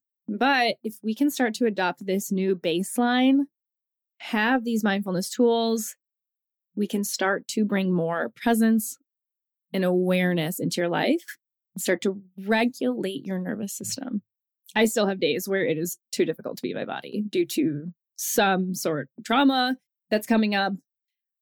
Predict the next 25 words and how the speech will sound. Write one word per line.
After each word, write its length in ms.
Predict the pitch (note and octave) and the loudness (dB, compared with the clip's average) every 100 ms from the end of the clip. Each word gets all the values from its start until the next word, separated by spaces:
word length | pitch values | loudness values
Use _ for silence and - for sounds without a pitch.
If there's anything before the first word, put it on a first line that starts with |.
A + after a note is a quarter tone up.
| _ - | _ -4
I 100 | G#3 | -4
still 460 | A3 - - A3+ A3+ | -2 -2 2 2 2
get 160 | G#3+ | 0
triggered 420 | - G3+ G3 G3+ | 0 -2 -2 -2
in 120 | E3 G3+ | 0 0
my 300 | F3+ F3+ F3 | 0 -2 0
new 240 | G3 F3+ F3 | 0 0 0
relationship 640 | G3 G#3+ A3+ C4 C4 D#4 | 2 2 4 2 2 -2
over 380 | - F#3+ F#3 F#3 | -4 -4 -4 -6
the 200 | F3+ F#3 | -6 -6
smallest 920 | - - A3 G#3+ E3+ F#3 G#3 - - _ - | -6 -4 0 0 0 -2 -4 -8 -14 _ -2
things, 640 | F#3 E3+ A#3 D#4 - - - _ _ _ - | -2 2 2 2 -2 -12 -14 _ _ _ -4
which 680 | G#3 G#3 F#3 - - - - - | 2 2 2 -2 -6 -8 -8 -4
I 200 | F#3+ D3 - | -2 -2 -6
also 340 | - - B3+ | -6 0 0
work 200 | B3 B3 - | 0 -2 -2
with 200 | C4 - _ | -4 -4 _
my 140 | D4+ D#4 | -4 -2
therapist, 760 | G3+ G#3 - A3+ - - - _ _ | -4 -4 -2 -2 -4 -10 -12 _ _
<laughs> 200 | _ - | _ -8
bless 260 | - G#3 - | -6 -4 -2
her, 220 | G#3 C4 _ _ _ - | -2 -2 _ _ _ -6
times 280 | G3+ B3 | 0 2
two. 280 | - - A#3+ - _ _ _ _ _ _ _ _ _ G#3 | 2 -4 -6 -14 _ _ _ _ _ _ _ _ _ -2
But 380 | G#3+ G#3+ G3+ | 2 2 2